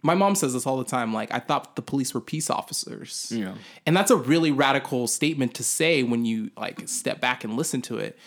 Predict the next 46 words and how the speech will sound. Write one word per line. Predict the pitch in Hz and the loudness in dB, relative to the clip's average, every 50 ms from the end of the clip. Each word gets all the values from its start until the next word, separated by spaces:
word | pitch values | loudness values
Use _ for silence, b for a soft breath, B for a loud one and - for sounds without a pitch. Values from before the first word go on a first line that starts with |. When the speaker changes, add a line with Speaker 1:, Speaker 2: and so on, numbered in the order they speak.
| B B | B B
Speaker 1:
So | B - - 135 | B 0 0 0
if | 123 - | 2 2
you're | 175 226 214 | 2 4 2
a | - | 2
peace | - - - 208 277 - - | 0 -2 0 0 2 2 2
officer, | - - - - - 117 - - 110 110 98 - - | 0 -2 -2 -2 -4 -4 -4 -4 -4 -6 -8 -8 -8
you're | - 127 151 | -4 -4 -2
supposed | 170 - 202 202 196 | -2 0 -2 0 0
to | - 139 | 2 2
maintain | 127 127 127 127 123 - - 127 123 113 107 107 | 2 2 2 0 0 -2 -2 -2 -2 -2 -4 -6
peace. | - - - 131 120 113 - - - - - - - | -8 -10 -10 -8 -8 -8 -8 -6 -6 -8 -8 -8 -4
Speaker 2:
Mm-hmm. | 135 127 120 127 131 139 | -4 -2 -2 -2 -2 0
Speaker 1:
And | 143 143 | 0 0
if | 123 - | 0 0
you | 143 | 0
think | 131 170 170 175 | 0 2 2 2
about | 175 135 127 107 95 | 2 2 2 0 0
what | 123 120 - - | -2 -2 -4 -4
peace | - 160 151 147 - | -6 -4 -4 -2 -2
is | 131 | -4
supposed | - - - 131 117 - | -4 -2 -2 -2 -2 -2
to | - 113 | -4 -4
be | 110 117 | -4 -4
universally, | 113 113 117 110 107 101 113 131 165 - - - 113 107 117 113 104 | -2 -2 -2 -2 -2 -2 -2 -2 0 -2 -2 -4 -4 -4 -6 -6 -6
right? | 98 95 90 85 107 104 - | -6 -6 -4 -4 -4 -4 -4
It's | 101 - - | -8 -10 -10
supposed | - 110 107 - | -8 -8 -8 -8
to | - 95 | -8 -8
be | - 98 98 | -8 -6 -6
everyone | 104 107 110 104 101 104 101 | -6 -6 -6 -6 -6 -6 -8
gets | 104 - - | -10 -10 -8
along, | 120 120 127 135 139 135 139 131 | -6 -2 0 2 2 2 2 2
there's | 123 110 101 - | 0 -2 -4 -4
harmony, | - - 131 131 131 131 131 131 131 131 131 127 127 B B B B B | -2 0 0 2 2 0 0 0 0 0 -2 -4 -6 B B B B B
you | 131 | -2
know, | 120 107 | -2 -2
people | - - 147 139 127 123 | -2 -4 -4 -2 -2 -2
are | 113 107 104 - _ _ _ _ _ - - | -2 -2 -4 -8 _ _ _ _ _ -16 -12
joyous | - - - 139 135 143 147 143 143 - - | -6 -2 0 2 2 2 2 2 0 0 -2
and | - 110 110 - | -4 -6 -6 -6
gracious | - 113 113 120 131 127 - 147 143 147 147 - - - - | -4 -2 0 0 0 0 0 -2 -2 -2 -2 -4 -6 -8 -8
and | 110 104 101 - | -8 -8 -8 -8
kind | - - 120 117 135 139 135 | -6 -4 -2 -2 0 -2 -4
to | - - 147 | -4 -6 -6
each | 147 143 - | -6 -4 -4
other. | 160 156 156 165 170 165 | -4 -4 -2 -2 -4 -4